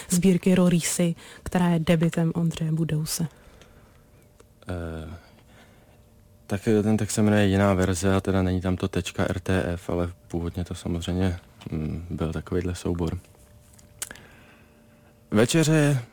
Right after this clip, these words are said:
Speaker 2: je jak expozice z dramatu, které se dochovalo jen ve fragmentech. Poslouchám. V bytě pode mnou někdo brousí do rytmu nože. Co by se mohlo teď stát?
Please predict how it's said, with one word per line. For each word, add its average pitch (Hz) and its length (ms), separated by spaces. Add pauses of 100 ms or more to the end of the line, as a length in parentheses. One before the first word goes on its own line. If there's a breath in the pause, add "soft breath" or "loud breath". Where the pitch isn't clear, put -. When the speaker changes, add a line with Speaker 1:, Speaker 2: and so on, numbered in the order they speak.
Speaker 2:
je 107 100
jak 98 260
expozice 113 560
z 85 60
dramatu, 90 460
které 113 240
se - 140
dochovalo 98 480
jen 107 180
ve 87 100
fragmentech. - 960 (760 soft breath)
Poslouchám. 123 680 (1000 soft breath)
V 92 100
bytě 113 260
pode 101 240
mnou 120 380 (360)
někdo 113 260
brousí 92 480
do 98 100
rytmu 104 340
nože. 85 360 (680 loud breath)
Co - 160
by 127 140
se 123 240
mohlo 107 380
teď - 360
stát? 120 500